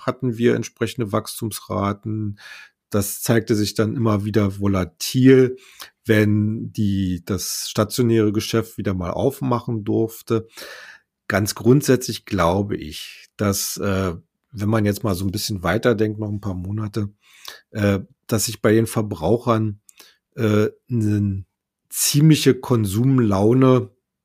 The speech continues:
oder Konsumbereitschaft auch angestaut hat. Und wenn es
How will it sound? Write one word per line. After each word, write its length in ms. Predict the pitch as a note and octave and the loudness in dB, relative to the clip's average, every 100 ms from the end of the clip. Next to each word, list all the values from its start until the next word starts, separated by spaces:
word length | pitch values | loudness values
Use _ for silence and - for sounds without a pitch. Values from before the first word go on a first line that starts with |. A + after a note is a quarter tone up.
| _ _ | _ _
oder 180 | - G#2+ | -4 -4
Konsumbereitschaft 920 | - A2 G2 A2 G#2+ G2+ G2 G#2 - | -2 -2 -2 -2 0 0 0 -2 -4
auch 180 | G2 - | -8 -8
angestaut 840 | - F#2 G2 - - D2+ C#2 - - | -6 -4 -2 -4 -4 -6 -6 -10 -16
hat. 260 | - - _ _ - - - - - - _ | -18 -20 _ _ -20 -20 -20 -20 -20 -20 _
Und 540 | - A2 A2 G2 - - G#2 G2+ | 0 2 2 0 -8 -12 -16 -14
wenn 300 | G2+ G#2+ D3 | -2 4 4
es 600 | E3 D#3+ B2+ - - - | 2 0 0 -2 -6 -10